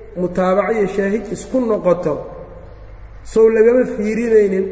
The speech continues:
cidda mutaabacada loo raadinayo iyo shaahidka loo raadinayo, dacfigiisu inuunan darnaanin sow shardi ma ahayn. Adiga keen marka, adaa lagaa rabaa inaad tiraa, "Raawigan dacfigiisu ma darna,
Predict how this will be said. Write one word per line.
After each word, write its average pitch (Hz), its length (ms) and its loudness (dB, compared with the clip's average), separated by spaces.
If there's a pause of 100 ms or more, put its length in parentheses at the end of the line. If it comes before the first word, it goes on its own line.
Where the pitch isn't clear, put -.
cidda 196 240 -2
mutaabacada 190 680 -2 (800)
loo 214 240 6
raadinayo 202 580 2 (100)
iyo 185 100 0
shaahidka 180 440 -2
loo 190 200 2
raadinayo, 190 600 2 (680)
dacfigiisu 220 680 -2
inuunan 208 380 2
darnaanin 196 500 0
sow 180 180 -2
shardi 196 320 -2
ma 202 140 -4
ahayn. 147 240 -8 (500)
Adiga 208 320 4
keen 220 340 2
marka, 180 240 -2 (140)
adaa 208 160 4
lagaa 208 240 4
rabaa 196 240 0
inaad 190 200 0
tiraa, 185 200 2
"Raawigan 190 420 2
dacfigiisu 196 500 -2
ma 190 140 0
darna, 214 380 2